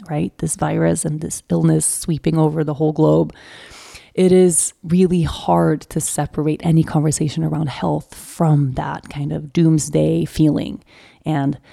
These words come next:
you know, my way or the highway, this way or no way. And I'm just in this place right now where I feel there's no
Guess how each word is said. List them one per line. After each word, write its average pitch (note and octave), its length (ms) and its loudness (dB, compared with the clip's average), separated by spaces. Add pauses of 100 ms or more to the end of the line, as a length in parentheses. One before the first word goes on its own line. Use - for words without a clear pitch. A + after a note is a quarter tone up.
(300)
you E3 80 -2
know, D3 160 0
my E3 260 4
way D3+ 160 4
or D3+ 120 2
the C3+ 80 -4
highway, D3+ 500 0
this E3+ 320 0
way D#3+ 180 2
or D#3+ 140 4
no D#3 200 6
way. E3+ 440 -4 (720)
And F3+ 140 -2
I'm G3 360 2
just E3+ 320 -2
in D#3+ 120 0
this D#3 200 -2
place D#3 380 2
right E3 180 0
now E3 200 2
where D#3 160 -2
I E3 100 -2
feel D#3+ 640 -2 (560)
there's E3+ 340 4
no F3+ 880 4